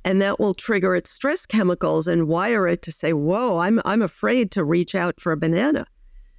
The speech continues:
So we have to build up that neural pathway that says, "I have confidence in my own strength, so I can get enough bananas to survive."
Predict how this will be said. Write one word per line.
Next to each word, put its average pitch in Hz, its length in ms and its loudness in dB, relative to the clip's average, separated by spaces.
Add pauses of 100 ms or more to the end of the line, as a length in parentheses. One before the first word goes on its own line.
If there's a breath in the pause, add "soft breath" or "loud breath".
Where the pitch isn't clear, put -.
(120)
So 185 640 -2 (300)
we 190 340 2
have 208 160 0
to 208 100 -2
build 214 340 0
up 220 180 -4
that 180 220 -2
neural 185 280 2
pathway 190 500 0
that 165 200 -2
says, 160 360 -2
"I 185 160 -2
have 262 200 -2
confidence 214 680 -2 (300)
in 190 120 2
my 180 240 0
own 208 200 0
strength, 170 520 -2 (280)
so 185 240 -2
I 180 100 0
can 190 220 2
get 185 340 0
enough 185 320 0
bananas 165 520 2
to 156 140 -10
survive." 156 640 -2